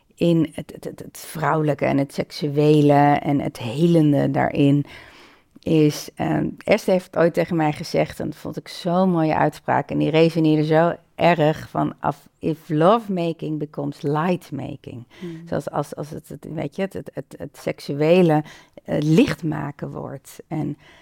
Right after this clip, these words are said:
Speaker 1: wij werden zo naar elkaar toe geduwd en, en in ons vrije ontstond er zo'n veld van licht. En alsof,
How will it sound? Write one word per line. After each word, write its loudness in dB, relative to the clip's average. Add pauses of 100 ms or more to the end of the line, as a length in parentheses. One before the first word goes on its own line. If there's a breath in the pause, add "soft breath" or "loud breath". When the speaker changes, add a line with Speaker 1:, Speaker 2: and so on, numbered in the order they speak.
(160 soft breath)
Speaker 1:
wij 2
werden 4
zo 6
naar 4
elkaar -2
toe -4
geduwd -2
en, -2
en -6
in 0
ons -2
vrije 2
ontstond -4
er -2
zo'n 0
veld 0
van 2
licht. 2
En -2 (760 loud breath)
alsof, -2